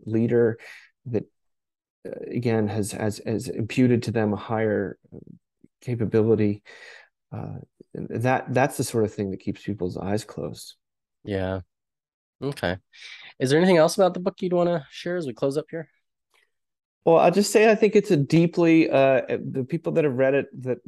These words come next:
Speaker 1: that, uh, I trust seem to think that it's very, very, as if, if there's a negative bent to s-, how it sounds, like, the, the net effect of the book is a deep, is one of relief, comfort, and hope.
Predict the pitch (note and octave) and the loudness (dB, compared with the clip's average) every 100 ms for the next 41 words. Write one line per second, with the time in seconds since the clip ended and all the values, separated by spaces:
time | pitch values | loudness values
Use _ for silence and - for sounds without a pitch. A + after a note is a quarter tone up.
0 | B2 A#2+ - _ - A2+ A2+ F2 A2 - | -6 -6 -6 _ -12 -8 -6 -4 -4 0
1 | C3+ C#3 - - - - C3+ B2 A#2+ A2+ | 0 -2 -8 -20 -12 -4 -2 -2 -4 -6
2 | - A#2+ A2+ - - A#2 A#2+ B2 B2 B2+ | -2 -2 -2 -6 -14 -10 0 2 4 4
3 | B2 B2 B2 A#2 - - _ B2 A#2 - | 2 0 0 -4 -10 -20 _ -4 -4 0
4 | B2 A#2 - G#2 - _ _ - B2+ - | 0 0 -6 -8 -8 _ _ -4 -4 0
5 | A#2+ B2 B2 B2 B2 B2+ C3+ - C#3 A#2 | 0 0 0 0 0 0 -2 0 2 2
6 | A#2+ _ _ _ _ - A2 G#2+ A#2+ C#3 | -2 _ _ _ _ -10 -8 -2 0 0
7 | - - - B2 - - B2+ A#2+ - - | -4 -12 -6 -6 -6 -6 -2 -2 -2 -2
8 | A#2+ C3 C#3 - - _ B2 A2+ - B2 | 0 0 -2 -6 -14 _ -2 -2 -4 -8
9 | A2+ A#2+ B2 - A#2+ B2+ C3+ C3 - B2+ | -8 -2 -2 0 2 2 0 -2 -2 -2
10 | B2 - A#2+ G#2+ A2+ G#2 A2+ A#2 A#2 A2+ | -2 -6 -10 -6 -4 -4 -6 -8 -4 -4
11 | - - G#2 - - B2 A#2+ A2 A2+ A2 | -4 -6 -6 -8 -6 -4 -2 -2 -2 2
12 | C3 C3 - - A#2 A2 A#2 - A2+ - | 2 0 -8 -8 -8 -4 -4 -4 -8 -6
13 | G2+ - | -4 -4